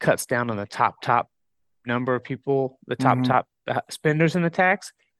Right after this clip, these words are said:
Speaker 1: that also decreases the payout for the other people.
Speaker 2: Yeah, okay.
Speaker 1: Right? So if your payout was thirty million cash, goes down to twenty or down to fifteen or down to ten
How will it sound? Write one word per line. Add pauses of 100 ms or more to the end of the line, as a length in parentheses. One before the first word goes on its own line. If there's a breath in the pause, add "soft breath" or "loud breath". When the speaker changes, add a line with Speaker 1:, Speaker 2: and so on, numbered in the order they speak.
(100)
Speaker 1:
that
also
decreases (100)
the
payout (420)
for
the
other
people. (300)
Speaker 2:
Yeah, (140)
okay.
Speaker 1:
Right? (360 soft breath)
So
if
your
payout (160)
was (160)
thirty
million
cash, (480)
goes
down
to
twenty (320)
or
down
to
fifteen (520 loud breath)
or
down
to
ten